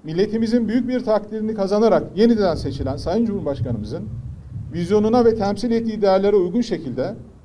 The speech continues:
devletimizin ve milletimizin bütünlüğü, güvenliği ve refahı için elimden gelen her türlü gayreti göstereceğim.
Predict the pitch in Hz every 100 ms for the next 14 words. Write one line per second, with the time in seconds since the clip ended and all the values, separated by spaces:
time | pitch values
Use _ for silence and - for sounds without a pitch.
0 | - - - - - - - - 147 165
1 | 190 202 226 226 262 247 220 208 202 196
2 | 180 175 - 202 190 175 190 - - -
3 | 147 180 190 190 180 233 226 - 147 160
4 | 175 196 208 240 180 202 220 - 165 175
5 | 202 233 220 175 151 143 127 269 - 214
6 | 175 165 160 160 196 208 - - _ 156
7 | - 143 143 139 202